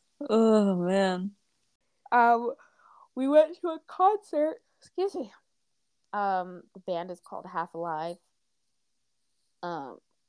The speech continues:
Speaker 2: I love Half Alive, and it was the best concert I've ever been to, and we had so much fun. And they are
Speaker 1: Mm-hmm.
Speaker 2: all such amazing artists, creators, performers, all the above. Yeah,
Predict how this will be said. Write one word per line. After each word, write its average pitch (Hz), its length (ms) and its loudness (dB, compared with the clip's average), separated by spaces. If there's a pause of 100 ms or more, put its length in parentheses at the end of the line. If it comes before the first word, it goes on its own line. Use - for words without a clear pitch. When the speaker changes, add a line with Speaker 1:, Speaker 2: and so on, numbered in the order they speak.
Speaker 2:
I 190 100 -4
love 160 300 -4
Half 160 300 -8
Alive, 156 420 -6 (180)
and 156 180 -10
it - 80 -16
was 185 100 -16
the 175 60 -14
best 151 300 -8
concert 151 520 -14
I've 180 120 -12
ever - 240 -12
been 196 200 -6
to, - 260 -8 (240)
and 143 100 -16
we 165 160 -12
had 110 160 -10
so - 220 -16
much - 200 -20
fun. 190 440 -6 (480)
And 180 160 -6
they 175 60 0
are 165 160 4
Speaker 1:
Mm-hmm. - 80 4
Speaker 2:
all 180 160 2
such - 400 -6
amazing 165 640 -8 (200)
artists, 143 420 -4
creators, 165 760 -6 (200)
performers, 160 760 -4 (120)
all 156 180 2
the 165 100 0
above. 147 480 0 (1400)
Yeah, - 200 2